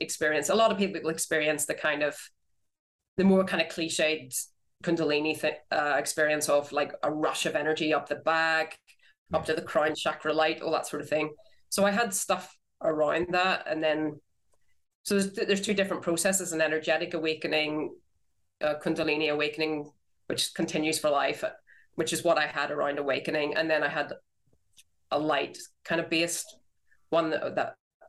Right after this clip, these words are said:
Speaker 1: that started three and a half years ago, which is inner light is a constant. So that never goes. And sometimes that gets very, very bright. And when it gets very bright, I tend to get other experiences in that. So visions, um,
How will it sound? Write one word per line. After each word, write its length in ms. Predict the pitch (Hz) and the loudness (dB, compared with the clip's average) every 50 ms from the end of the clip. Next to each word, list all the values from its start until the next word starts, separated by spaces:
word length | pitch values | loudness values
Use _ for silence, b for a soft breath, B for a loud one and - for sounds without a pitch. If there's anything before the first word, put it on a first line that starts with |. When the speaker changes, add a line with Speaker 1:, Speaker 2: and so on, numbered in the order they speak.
| - | -8
Speaker 1:
that 140 | - 165 156 | -6 -4 -2
started 340 | - - 151 143 135 147 147 | 0 0 0 2 2 0 -2
three 380 | - - 156 147 139 - - - | -2 -4 -4 -4 -4 -4 -6 -6
and 80 | - | -6
a 60 | 160 - | -4 -2
half 220 | 151 143 139 - | -2 -4 -4 -4
years 240 | 143 143 143 143 - | -6 -4 -4 -4 -2
ago, 200 | - 160 160 160 | 0 2 2 2
which 220 | 143 147 - - | 2 0 -2 -2
is 180 | 156 147 143 - - - B B B B B B B B B - | -2 -2 -2 -4 -8 -12 B B B B B B B B B -2
inner 160 | 180 180 165 | 2 2 2
light 280 | 165 165 156 156 165 165 | 4 4 2 2 2 0
is 100 | 170 170 | -2 -4
a 40 | 190 | -4
constant. 640 | - - 165 175 175 - - 202 208 190 - - - - - - | 0 0 0 0 0 0 0 2 2 0 -2 -6 -10 -10 -8 -2
So 160 | - 160 151 | 0 0 2
that 220 | 147 156 143 - - | 2 2 0 0 0
never 220 | 160 151 143 147 | -2 -2 -2 -2
goes. 480 | 143 - 143 147 151 160 160 - - - - - - - - - | 0 2 2 2 2 2 0 0 -2 -2 -4 -10 -20 -12 -4 -2
And 180 | 165 147 147 | 0 0 0
sometimes 320 | - 156 147 147 147 143 - | 0 -2 -2 -2 -2 -2 -2
that 140 | 151 131 - | -2 -2 -2
gets 160 | - - - | -4 -6 -2
very, 240 | - 147 147 151 143 | -2 -2 -2 -2 -2
very 240 | - 143 139 139 139 - | -2 -2 -2 -4 -4 0
bright. 320 | 165 160 160 160 160 165 | 2 2 4 4 2 0
And 100 | 160 - | -2 -2
when 80 | 156 147 | -2 -2
it 80 | 147 147 | 0 0
gets 140 | 151 151 | -2 -2
very 180 | - - 151 143 | 0 0 -2 -2
bright, 300 | 139 143 156 151 151 147 | 0 -2 0 0 0 0
I 60 | 143 | -2
tend 280 | 143 - - 151 143 139 | -4 -2 -4 -4 -4 -4
to 80 | 160 | -6
get 280 | 151 143 139 143 139 - - | -4 -2 -2 -2 -2 -4 -4
other 240 | 143 147 - 120 135 | -6 -4 -2 -2 -4
experiences 720 | - - - - 143 147 147 151 147 147 160 156 156 147 | -4 -4 -4 -4 -2 0 0 0 -2 -2 -2 -2 -2 0
in 140 | 147 151 | 0 0
that. 260 | 151 147 151 - - - | 0 0 0 0 -2 -6
So 340 | - 147 - - - - - _ _ _ _ _ _ - | -8 -6 -6 -6 -8 -10 -12 _ _ _ _ _ _ -4
visions, 840 | - 165 165 147 160 156 151 151 151 156 151 151 151 - - - - - _ _ B B B B B B B B B B B B - | -2 -2 -2 0 0 0 0 0 0 0 -2 -2 -2 -2 -2 -4 -6 -8 _ _ B B B B B B B B B B B B -6
um, 600 | 143 143 151 151 151 151 147 147 147 147 143 - | -4 -2 0 0 0 0 2 2 0 0 -2 -4